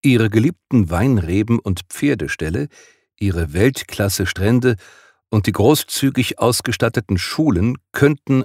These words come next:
unter einer Schlammlawine begraben werden, wenn der ganze Ort ebenso gründlich verwüstet würde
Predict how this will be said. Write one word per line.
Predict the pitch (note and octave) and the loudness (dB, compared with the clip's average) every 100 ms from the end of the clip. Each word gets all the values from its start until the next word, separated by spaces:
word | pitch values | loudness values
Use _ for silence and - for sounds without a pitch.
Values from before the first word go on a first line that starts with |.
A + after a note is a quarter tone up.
| - | 0
unter | C3 C3 A#2+ - | 0 2 0 0
einer | G#2 G#2 | 2 2
Schlammlawine | - - G#2 B2+ G2+ D2+ E2+ D#2 | 0 -2 2 4 2 -2 -6 -6
begraben | D#2 - D#2 E2 E2 | -8 -8 -8 -6 -4
werden, | F2 G2 F2+ - _ _ _ _ - | -2 -2 -4 -10 _ _ _ _ 0
wenn | A2 A2+ | 2 4
der | G#2+ | 2
ganze | A2 C3+ - C3 | 2 0 0 2
Ort | A2+ A#2 - | 2 2 2
ebenso | C3+ D#3+ C#3+ G2 F2 | 2 4 2 2 -2
gründlich | D2 G2 B2+ - G2+ | 0 0 0 -2 -4
verwüstet | - F2 D3+ - D#2+ - | -4 -2 -4 -2 -6 0
würde | G2 G#2 | 0 0